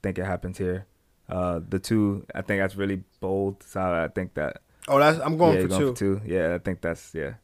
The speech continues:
Speaker 2: That, that's, that's bold. That's what, that's
Speaker 1: Yeah, it's super
Speaker 2: bold.
Speaker 1: bold.
Speaker 2: It's called a bold
Speaker 1: I,
Speaker 2: prediction,
Speaker 1: I
Speaker 2: Greg.
Speaker 1: mean, yeah,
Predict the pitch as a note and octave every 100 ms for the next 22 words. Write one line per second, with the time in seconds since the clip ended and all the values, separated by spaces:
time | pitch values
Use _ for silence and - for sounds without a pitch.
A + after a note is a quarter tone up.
0 | _ - A#2+ G2+ C3 C3+ - - C#3 B2
1 | D3 C#3 A#2+ - C#3+ C#3 D#3 C3 G#2+ G2
2 | G2 E3 E2 - B1 - - C#3+ B2+ A2+
3 | C#3+ C#3 - C3+ D3 G#2+ G#2+ A2 G2+ E2
4 | - _ _ _ _ _ _ _ - G2+
5 | D#2